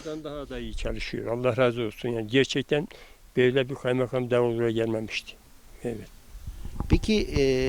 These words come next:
Speaker 2: yazın buraya gurbetçiler gelip burada yerleri olan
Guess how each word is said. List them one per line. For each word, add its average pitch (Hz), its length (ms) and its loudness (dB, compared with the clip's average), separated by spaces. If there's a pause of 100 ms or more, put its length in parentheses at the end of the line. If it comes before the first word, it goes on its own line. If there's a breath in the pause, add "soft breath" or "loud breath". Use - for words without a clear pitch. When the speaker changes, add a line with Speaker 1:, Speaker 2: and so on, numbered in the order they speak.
(760 loud breath)
Speaker 2:
yazın 143 760 6
buraya 135 400 8 (460)
gurbetçiler 127 560 4
gelip 120 320 2 (640 loud breath)
burada 127 200 8
yerleri 120 520 8
olan 110 320 2